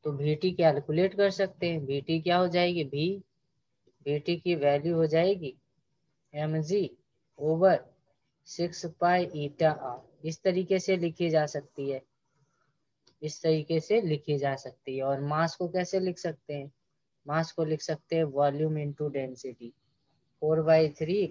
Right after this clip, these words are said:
पाई आर क्यू, Volume हो गई, density rho हो गई, जी over six pi eta आर। तो वीटी की value क्या हो जाती है, Solve कर लो,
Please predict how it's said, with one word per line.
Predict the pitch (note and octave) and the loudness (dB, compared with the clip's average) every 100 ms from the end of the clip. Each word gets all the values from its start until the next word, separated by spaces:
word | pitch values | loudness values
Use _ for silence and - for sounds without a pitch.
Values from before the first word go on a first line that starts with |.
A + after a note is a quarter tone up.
| - | 0
पाई | D3+ D3+ D#3 | 2 4 6
आर | D3 D3 C#3+ | 6 4 2
क्यू, | - F#3+ G#3 - _ _ _ _ _ _ - | 0 2 2 2 _ _ _ _ _ _ -8
Volume | C3+ D3 D#3 F3+ F3+ | 4 4 6 4 4
हो | F#3 | 4
गई, | G3+ A3 D3 | 6 6 4
density | C#3+ D3 D3 D3 D3+ D3+ | 0 -2 -2 -4 -2 -2
rho | C#3+ D#3+ | 2 2
हो | E3 E3+ | 2 2
गई, | F#3 G3+ C3+ | 2 2 0
जी | - D3 G3 C#3+ _ _ _ _ _ - | -4 -2 -2 -2 _ _ _ _ _ -6
over | C#3 D3+ E3+ G3 D#3+ | -2 4 8 8 6
six | - E3+ E3+ - - - | -2 -4 -4 -14 -6 2
pi | D#3 D#3 D3+ C#3+ | 4 4 2 -6
eta | C3+ - C3 B2 | -6 -2 -2 -2
आर। | A#2 A2 _ _ _ _ _ _ _ _ _ _ _ _ _ - _ _ _ - - | -10 -12 _ _ _ _ _ _ _ _ _ _ _ _ _ -20 _ _ _ -20 -6
तो | E3 | -2
वीटी | D3+ E3 D#3+ F3+ | 2 2 2 0
की | F#3 E3+ | 2 2
value | D3+ D3 E3+ D#3+ | 4 4 0 2
क्या | F#3+ | 4
हो | F#3+ | 4
जाती | D3 D3 - C#3 | 4 0 0 -2
है, | D3+ G3+ G#3 _ _ _ _ _ | 0 0 -4 _ _ _ _ _
Solve | - D#3+ E3 E3 | 4 6 6 4
कर | E3+ E3 | 4 4
लो, | F#3 | 2